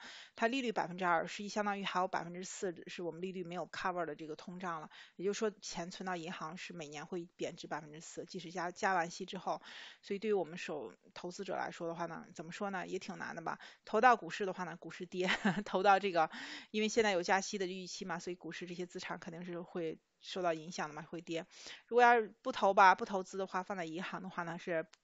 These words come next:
干看着它贬值啊，所以也挺，真是进退两难啊。然后 West Union Business Solution 的高级分析师呢，John 他也表示了，市场已经消化了美联储将在第一季结束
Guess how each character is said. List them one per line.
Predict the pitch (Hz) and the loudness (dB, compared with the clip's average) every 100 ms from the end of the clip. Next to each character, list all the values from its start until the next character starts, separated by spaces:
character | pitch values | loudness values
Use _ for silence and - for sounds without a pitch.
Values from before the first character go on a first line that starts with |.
| - | 2
干 | 220 220 | 2 4
看 | 247 | -2
着 | 180 | -2
它 | 170 | -4
贬 | 170 156 170 | -4 -6 -8
值 | - | -6
啊， | 147 165 | -4 -6
所 | - 170 | -8 -8
以 | |
也 | 160 | -8
挺， | 170 185 165 | -10 -14 -12
真 | 180 | -10
是 | 175 160 - _ | -10 -12 -20 _
进 | - 220 | -10 -10
退 | 185 190 | -6 -4
两 | 160 87 | -4 -6
难 | 82 | -6
啊。 | 87 160 - _ _ _ _ _ _ _ _ _ _ _ _ _ - - - - - | -8 -10 -14 _ _ _ _ _ _ _ _ _ _ _ _ _ -14 -12 -12 -14 8
然 | 240 | 12
后 | 277 254 | 12 12
West | 285 - | 10 8
Union | 233 233 294 233 | -2 -2 0 -2
Business | 226 226 208 196 | -2 -4 -8 -8
Solution | - 196 233 233 | -4 -2 -2 -2
的 | 185 | -4
高 | 185 196 | 0 -2
级 | 208 | -2
分 | 214 214 | -6 -6
析 | 208 | -8
师 | 202 | -6
呢， | 180 180 | -6 -4
John | 208 226 208 | -2 -2 -2
他 | 190 | -2
也 | 170 | 0
表 | 165 185 | 0 -2
示 | - | -2
了， | 175 | -4
市 | - 247 | -4 -4
场 | - 185 | -2 -2
已 | 175 | -4
经 | 180 | -10
消 | 190 240 | 0 0
化 | 240 214 | 4 4
了 | 165 | 4
美 | 139 | -4
联 | 156 | -8
储 | - 180 | -8 -8
将 | - 190 | -4 -2
在 | 190 180 | -2 -2
第 | 208 214 | -6 -10
一 | |
季 | 208 202 | -10 -10
结 | - 165 | -6 -6
束 | - 165 | -2 -4